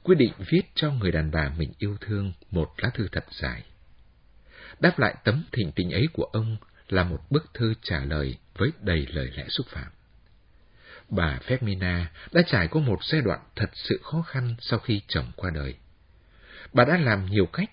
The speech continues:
để quên đi hình ảnh của người chồng quá cố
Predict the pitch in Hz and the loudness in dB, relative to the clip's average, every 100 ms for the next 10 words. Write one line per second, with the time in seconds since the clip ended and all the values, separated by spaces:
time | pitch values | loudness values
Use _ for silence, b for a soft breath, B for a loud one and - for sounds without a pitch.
0 | - 95 80 67 - 135 127 90 80 71 | -4 0 0 0 -2 2 4 2 0 -2
1 | 65 - 87 67 69 82 71 - 65 64 | -4 -2 0 0 0 0 0 -2 -4 -4
2 | 85 - 87 135 | -6 -2 -4 -4